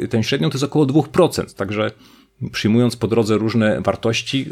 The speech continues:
nie jest wcale powiedziane, że inflacja będzie znacząco wyższa w przyszłości. Może być, ale nie musi. Zobaczymy. Tutaj, y, zo-, możecie zobaczyć, jak Narodowy Bank Polski s-, sam prognozuje inflację na kolejne trzy lata.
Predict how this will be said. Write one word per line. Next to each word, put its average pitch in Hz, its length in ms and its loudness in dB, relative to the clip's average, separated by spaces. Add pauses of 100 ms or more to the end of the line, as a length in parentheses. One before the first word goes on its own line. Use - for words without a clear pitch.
nie 123 220 2
jest 131 140 -2
wcale 110 220 0
powiedziane, 101 500 0
że 101 100 -2
inflacja 98 420 -4
będzie 92 240 0
znacząco 98 460 -2
wyższa 90 280 -2
w - 40 -16
przyszłości. - 480 -10 (140)
Może 135 300 4
być, 180 280 -4 (480)
ale 101 160 2
nie 98 100 2
musi. 104 320 -2 (140)
Zobaczymy. 95 580 -2 (520)
Tutaj, 131 480 2
y, 98 240 0 (200)
zo-, 107 260 -4
możecie 104 340 -2
zobaczyć, 101 440 -2
jak 107 160 0
Narodowy 101 400 0
Bank 110 280 -2
Polski 98 420 -2
s-, - 180 -10
sam 104 340 -2
prognozuje 101 540 -2
inflację 95 380 -2
na 92 100 0
kolejne 98 380 0
trzy - 200 -4
lata. 87 300 -2